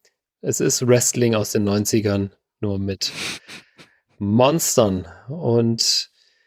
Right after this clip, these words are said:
hier in dem Film haben wir dann auch tatsächlich das besagte Novum, was ich eben schon mal kurz angeteast hab, denn hier ist, ähm, Godzilla seit langer, langer Zeit mal wieder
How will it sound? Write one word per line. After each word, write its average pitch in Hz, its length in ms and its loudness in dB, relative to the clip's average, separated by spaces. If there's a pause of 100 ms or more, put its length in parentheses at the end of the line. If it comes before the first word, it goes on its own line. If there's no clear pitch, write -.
(960)
hier 196 440 4
in 196 100 4
dem 170 160 4
Film 160 400 2
haben 170 200 2
wir 185 100 6
dann 147 160 2
auch - 140 -2
tatsächlich 131 680 2
das 123 180 0
besagte 123 560 2
Novum, 127 560 4
was 117 180 2
ich - 120 -6
eben 131 180 2
schon 127 160 2
mal 113 120 4
kurz - 260 4
angeteast 139 560 0
hab, 131 180 0
denn 113 160 2
hier 123 240 6
ist, 120 380 -2
ähm, 110 560 0 (180)
Godzilla 120 760 2 (600)
seit 113 300 2
langer, 135 340 4
langer 165 300 6
Zeit 123 320 4
mal 127 180 6
wieder 127 420 6